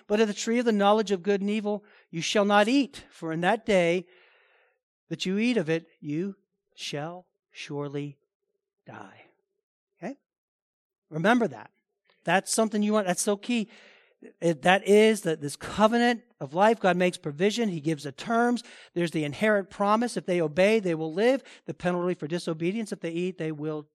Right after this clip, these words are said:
die. What does Satan do? He comes along and he offers an alternative.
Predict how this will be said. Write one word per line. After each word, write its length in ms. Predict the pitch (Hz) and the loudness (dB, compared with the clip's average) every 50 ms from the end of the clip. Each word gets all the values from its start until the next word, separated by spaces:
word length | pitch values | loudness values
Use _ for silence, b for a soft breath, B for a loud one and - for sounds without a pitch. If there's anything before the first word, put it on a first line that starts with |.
| _ _ | _ _
die. 340 | - 147 135 127 123 120 - b b b b b b b b _ | -6 -4 -4 -4 -6 -12 -16 b b b b b b b b _
What 240 | _ 127 143 175 - | _ -8 -8 -6 -6
does 160 | - 226 - | -6 -10 -6
Satan 380 | - - 214 214 220 196 208 202 | -2 0 0 0 0 -2 -6 -6
do? 280 | 196 185 151 127 110 - | -6 -6 -6 -8 -8 -10
He 120 | 143 143 | -12 -12
comes 320 | - - 165 180 208 202 | -8 -6 -4 -4 -4 -4
along 400 | - 233 214 190 190 196 214 214 202 b b b | -6 -6 -4 -4 -2 -2 -4 -6 -8 b b b
and 140 | b 160 151 | b -8 -6
he 80 | 151 170 | -6 -4
offers 420 | - 165 196 214 214 - 214 190 | -4 -4 -4 -4 -6 -8 -8 -8
an 120 | 196 185 185 | -6 -8 -8
alternative. 760 | 170 170 - - 165 156 139 135 127 113 110 107 113 - | -10 -12 -12 -10 -10 -10 -10 -10 -12 -16 -18 -20 -20 -20